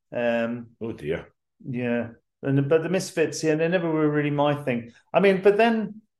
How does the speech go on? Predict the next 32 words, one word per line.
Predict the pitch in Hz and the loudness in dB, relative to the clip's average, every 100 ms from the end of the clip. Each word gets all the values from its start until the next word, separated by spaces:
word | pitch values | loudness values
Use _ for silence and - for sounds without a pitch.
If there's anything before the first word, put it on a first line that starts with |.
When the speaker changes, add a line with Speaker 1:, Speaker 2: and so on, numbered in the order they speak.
| _ _ _ _ | _ _ _ _
Speaker 1:
but | 151 | 2
then | 214 | 6
I | 196 196 | 8 8
really | 190 180 165 | 8 6 4
liked | 156 156 160 - | 4 4 2 -4
the | 139 | -6
kind | 151 147 139 | 0 2 2
of | 135 - _ _ _ _ _ | 0 -6 _ _ _ _ _
sort | 139 - 143 | -18 -8 -8
of | 139 | -6
sch-, | - - 165 - | -6 0 0 0
schlock | - 156 139 | 0 2 2
horror | - 147 147 135 135 | 0 4 6 10 8
of | 135 | 6
the | 135 | 0
Cramps. | - 180 107 - - - _ _ _ _ _ - - _ _ _ _ _ | -4 -8 -8 -12 -18 -20 _ _ _ _ _ -20 -20 _ _ _ _ _
Speaker 2:
Yeah, | 143 | -16
the | 135 | -14
Cramps | - 160 175 170 | -10 -6 -6 -6
did | 160 | -6
it | 147 | -2
with | 107 | -2
a | 98 | -2
bit | 110 | -4
of | - | -4
class. | - 110 113 110 - - _ - | -4 -2 0 -2 -8 -12 _ -4
Speaker 1:
They | 151 | -4
did, | 147 165 143 151 | -2 0 0 2
yeah. | 143 127 - | 2 2 0
Speaker 2:
<laughs> | |
You | 90 123 | -6 -2
know, | 147 147 - | 2 2 2